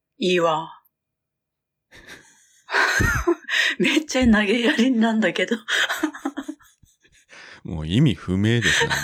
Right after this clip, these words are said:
Speaker 1: <laughs> 百八だったら煩悩だけど、百十八だからなぁと思って。<laughs>
Speaker 2: なんか、煩悩は前回でも話したような気がしますが、まあ、
Speaker 1: ああ、
Speaker 2: それはいいとして。
Speaker 1: 言った気がする。
Speaker 2: で、相変わらず、えー、うさこは夜寝てない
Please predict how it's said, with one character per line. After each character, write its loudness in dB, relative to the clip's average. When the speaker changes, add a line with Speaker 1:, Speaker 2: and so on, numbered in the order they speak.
Speaker 1:
<laughs> -20
百 2
八 0
だ 4
っ -4
た -2
ら 2
煩 -2
悩 -6
だ -4
け -4
ど、 -2
百 -2
十 -4
八 -2
だ 4
か 0
ら -8
な -4
ぁ -10
と -10
思 -12
っ -18
て。 -18
<laughs> -8
Speaker 2:
な -2
ん -2
か、 -2
煩 0
悩 2
は 2
前 2
回 0
で -8
も -4
話 0
し -4
た -2
よ 0
う -4
な -6
気 -8
が -2
し -8
ま -4
す -10
が、 -4
ま 0
あ、 0
Speaker 1:
あ -2
あ、 -4
Speaker 2:
そ -2
れ 2
は 0
い 0
い 0
と -8
し -10
て。 -8
Speaker 1:
言 -4
っ -10
た -
気 -
が -
す -
る。 -14
Speaker 2:
で、 -2
相 0
変 2
わ 4
ら -2
ず、 0
え -2
ー、 -4
う -6
さ -4
こ -6
は -8
夜 -2
寝 -4
て 0
な 2
い -4